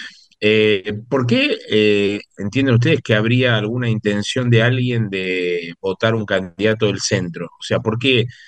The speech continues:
sería bueno lo que está en el centro y malo lo que está en los extremos?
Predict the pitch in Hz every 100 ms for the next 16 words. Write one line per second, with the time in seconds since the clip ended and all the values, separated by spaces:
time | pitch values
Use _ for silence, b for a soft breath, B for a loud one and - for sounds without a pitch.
0 | B - - 107 113 107 117 117 104 101
1 | 98 107 95 - 120 120 101 107 110 107
2 | 101 95 - 101 92 92 - 87 85 -
3 | -